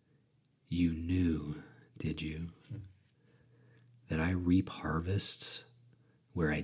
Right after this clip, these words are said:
did not plant, and I gather crops where I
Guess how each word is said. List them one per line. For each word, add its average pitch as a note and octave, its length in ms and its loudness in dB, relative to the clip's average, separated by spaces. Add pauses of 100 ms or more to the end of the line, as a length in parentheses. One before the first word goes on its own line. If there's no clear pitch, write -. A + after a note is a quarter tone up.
(160)
did E2+ 240 -4
not D#2+ 260 -4
plant, E2 440 -6
and E2 140 -4
I D2+ 260 -4
gather E2+ 360 -2
crops - 580 -2
where D#2 200 -2
I C#2+ 160 -6